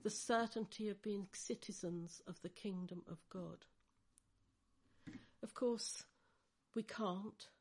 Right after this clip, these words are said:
and shouldn't deny the, deny the reality of what's happening around us, of the circumstances of our lives, which for some are becoming increasingly difficult and uncertain.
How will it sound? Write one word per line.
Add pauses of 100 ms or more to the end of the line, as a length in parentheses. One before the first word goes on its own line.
(180)
and
shouldn't
deny
the, (200)
deny
the
reality
of
what's
happening
around
us, (800)
of
the
circumstances
of
our
lives, (800)
which
for
some
are
becoming
increasingly
difficult
and
uncertain.